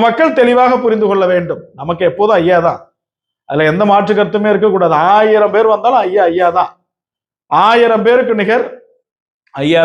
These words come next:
தான் நமக்கு எப்போதுமே என்பதை நாம் புரிந்து கொள்ள வேண்டும். நான் சொன்ன இந்த கேள்விகள்ல ஒரு கேள்வியாவது ஏதாவது ஒரு ஊடகமாவது அவர்கிட்ட கேட்டீங்கன்னா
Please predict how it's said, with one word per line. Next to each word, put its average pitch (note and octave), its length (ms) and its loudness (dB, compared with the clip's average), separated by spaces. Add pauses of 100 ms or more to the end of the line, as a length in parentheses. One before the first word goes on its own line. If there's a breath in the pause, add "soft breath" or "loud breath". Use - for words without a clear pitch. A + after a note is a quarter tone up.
தான் E3 120 0
நமக்கு D#3 280 -4
எப்போதுமே E3 400 -2
என்பதை D3+ 240 -2 (120)
நாம் C3 200 -10
புரிந்து D#3 260 -6
கொள்ள D3+ 240 0
வேண்டும். D#3+ 280 0 (580 soft breath)
நான் F#3 260 2
சொன்ன A#3 240 0
இந்த A3 140 0 (140)
கேள்விகள்ல A3 520 2 (220)
ஒரு G#3 120 0 (120)
கேள்வியாவது G3+ 540 0 (160)
ஏதாவது G3+ 260 0 (140)
ஒரு G#3 200 2
ஊடகமாவது F#3+ 560 0 (440)
அவர்கிட்ட E3 420 0 (120)
கேட்டீங்கன்னா F#3+ 500 0